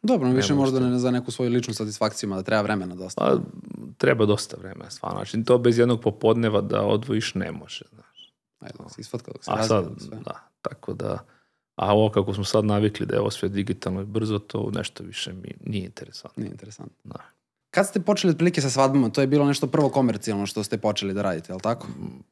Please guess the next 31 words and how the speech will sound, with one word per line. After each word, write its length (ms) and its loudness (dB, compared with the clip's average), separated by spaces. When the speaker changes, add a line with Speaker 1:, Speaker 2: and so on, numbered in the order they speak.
Speaker 2:
pa 160 -10
da, 240 2
zapravo 440 -12
da. 180 -4
Ja 100 -2
kad 180 -8
sam 140 -2
došao 340 0
u 180 -4
Sombor 500 -2
da 140 -4
živim 280 -6
devedeset 640 -10
i 300 -14
prve 280 -4
godine, 480 -6
a 100 -2
tamo 220 -6
sam 120 -10
išao 140 -8
u 40 -14
srednju 220 0
školu 380 2
i 80 2
pošto 280 0
sam 180 -4
se 140 -2
ja 60 2
bavio 240 -2
fotografijom 800 -4
u, 220 -8